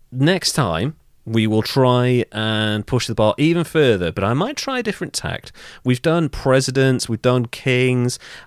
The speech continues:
I might see if there is a more relatable idiot out there, an idiot who has all of the opportunities that everyday normal people might have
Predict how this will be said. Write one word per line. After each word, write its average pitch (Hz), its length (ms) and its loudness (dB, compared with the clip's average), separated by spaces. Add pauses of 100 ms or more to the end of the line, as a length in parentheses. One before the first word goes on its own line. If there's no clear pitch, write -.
I 123 120 0
might 185 340 0
see 98 560 0 (400)
if 110 180 -4
there 120 220 4
is 117 140 2
a 120 80 4
more 135 260 2
relatable 123 720 0
idiot 80 300 -6
out 80 220 -10
there, - 260 -10 (340)
an 123 140 2
idiot 160 380 0
who 143 220 0
has 123 520 -2
all 196 240 2
of 170 100 -4
the 165 140 2
opportunities 143 800 -2
that 123 260 -2 (320)
everyday 107 520 -2
normal 117 340 0
people 123 320 2
might 107 240 2
have 107 440 -2